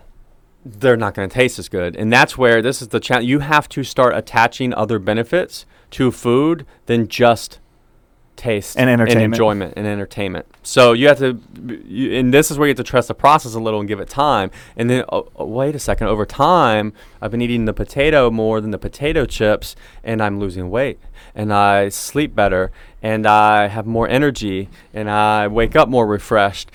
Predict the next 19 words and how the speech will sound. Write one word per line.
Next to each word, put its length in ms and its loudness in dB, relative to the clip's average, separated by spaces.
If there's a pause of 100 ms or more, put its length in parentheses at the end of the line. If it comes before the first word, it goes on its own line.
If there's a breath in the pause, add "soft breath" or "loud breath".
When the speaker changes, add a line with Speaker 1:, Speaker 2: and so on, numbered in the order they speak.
(180 soft breath)
Speaker 1:
So 200 2
then 200 4
all 120 8
of 80 0
a 40 -14
sudden, 480 2 (280 soft breath)
you 200 -6
start 320 2
feeling 320 0
these 180 -4
things, 540 -4 (240)
real, 500 -2
tangible 640 0
things, 540 -6 (160)
and 180 -2
then 320 2
make 200 4
sure 540 2
you, 480 -6